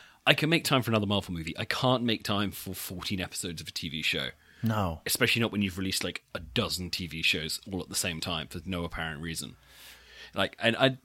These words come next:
Speaker 1: yeah, I, I, I don't like, I actually genuinely don't like that, that pressure of, like, feeling that you're constantly missing something by, if you only watch certain ones of the movies. And this D C universe has a bit of that in that it's constantly like, "Well, is Justice League coming?" Or, "This references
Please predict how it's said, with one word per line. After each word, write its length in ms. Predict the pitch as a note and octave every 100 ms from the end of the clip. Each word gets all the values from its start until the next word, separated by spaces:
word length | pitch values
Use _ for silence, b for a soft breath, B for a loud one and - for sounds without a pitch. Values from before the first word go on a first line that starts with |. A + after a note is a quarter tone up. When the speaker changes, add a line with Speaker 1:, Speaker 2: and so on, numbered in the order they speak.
| D#3+
Speaker 1:
yeah, 240 | G3 G#3+
I, 220 | A2 G#2 C3
I, 60 | - -
I 80 | A2+
don't 400 | A2 A#2+ B2+ A2
like, 240 | G#2 G2+ -
I 120 | G2 A2+
actually 200 | A2 G#2+
genuinely 380 | G#2+ G#2 G2 F#2
don't 120 | F2+
like 220 | E2+ E2+
that, 160 | F2 - -
that 180 | F2 -
pressure 360 | F#2 F2 F2+
of, 140 | D#2 E2
like, 260 | D#2 - -
feeling 420 | - A2 G2 F#2+
that 80 | F2
you're 180 | F2 F2
constantly 440 | G#2+ F2 E2+ E2
missing 340 | F2 - A2+
something 500 | G#2 A#2 - A#2+ A#2+
by, 420 | A2+ F2 E2+ E2 E2+ _ _ _ _
if 120 | F2
you 120 | F#2 -
only 240 | F2+ F2
watch 240 | E2 -
certain 240 | - E2+ D2+
ones 160 | D#2+
of 100 | D#2
the 60 | E2
movies. 320 | E2 D2+ - B B B -
And 200 | F2 E2 - _ _ _ _
this 200 | A#2+ G#2+
D 180 | - G#2+
C 180 | - F#2+
universe 340 | F2+ E2+ D#2+ -
has 140 | F2
a 60 | E2+ _ _
bit 160 | - A#2
of 160 | G2 -
that 240 | G#2+ B2 - -
in 140 | G2+
that 160 | G2 F#2
it's 140 | F2
constantly 480 | - G2+ F2 G2+ F#2
like, 100 | E2+
"Well, 80 | F#2+
is 100 | -
Justice 440 | - - G#2+ -
League 140 | F#2 -
coming?" 280 | A2 G2
Or, 100 | E2+
"This 300 | E2+ A2+ -
references 480 | G#2 - F#2+ F2+ F2+